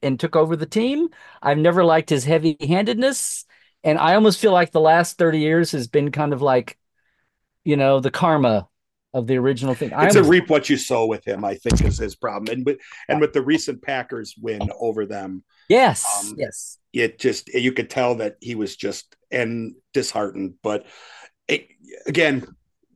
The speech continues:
Speaker 2: please
Speaker 1: But we
Speaker 2: come
Speaker 1: better not go
Speaker 2: back.
Speaker 1: there. That was my fault. Anyway,
Speaker 2: No, no,
Speaker 1: okay.
Speaker 2: no, no, no. I bet you,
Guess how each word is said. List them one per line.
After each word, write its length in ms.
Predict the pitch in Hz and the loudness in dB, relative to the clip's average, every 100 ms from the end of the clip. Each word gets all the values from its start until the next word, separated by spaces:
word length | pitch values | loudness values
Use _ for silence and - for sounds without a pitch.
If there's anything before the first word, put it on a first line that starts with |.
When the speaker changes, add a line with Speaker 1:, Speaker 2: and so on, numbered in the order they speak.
| _ | _
Speaker 2:
please 220 | - 190 | 2 4
Speaker 1:
But 120 | 190 285 | 4 4
we 60 | |
Speaker 2:
come 160 | - 277 | 2 4
Speaker 1:
better 140 | 269 | 4
not 60 | 240 | 4
go 60 | 233 | 4
Speaker 2:
back. 60 | |
Speaker 1:
there. 120 | 139 - | 4 2
That 140 | 220 | 2
was 120 | 175 | 2
my 160 | 175 170 | 2 0
fault. 300 | - 95 - | 2 0 2
Anyway, 240 | 190 170 233 | 2 4 4
Speaker 2:
No, 80 | 262 | 4
no, 80 | |
Speaker 1:
okay. 80 | 311 | 6
Speaker 2:
no, 100 | 330 | 6
no, 80 | 330 | 4
no. 60 | 190 | 4
I 140 | 233 | 2
bet 220 | 247 165 | 2 0
you, 140 | 196 | -2